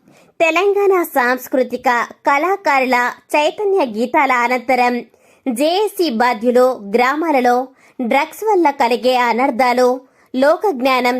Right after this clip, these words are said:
లేనటువంటి విద్యార్థులకు డ్రగ్స్ను అంటగడుతున్నారని ఆవేదన వ్యక్తం చేశారు.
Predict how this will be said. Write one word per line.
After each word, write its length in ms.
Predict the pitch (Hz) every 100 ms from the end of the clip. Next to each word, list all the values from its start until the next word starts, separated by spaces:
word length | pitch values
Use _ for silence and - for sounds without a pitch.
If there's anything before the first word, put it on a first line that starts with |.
| 240
లేనటువంటి 680 | 226 269 269 247 226 247 247 240 _ _ -
విద్యార్థులకు 920 | 226 277 254 330 370 359 277 262 262 254 269 _ - 214
డ్రగ్స్ను 540 | 269 302 - - 277 262 254 _ _ - 240
అంటగడుతున్నారని 920 | 269 392 392 392 381 294 269 254 240 247 254 220
ఆవేదన 340 | 233 262 269 247
వ్యక్తం 320 | 240 226 269 247
చేశారు. 420 | 254 247 262 254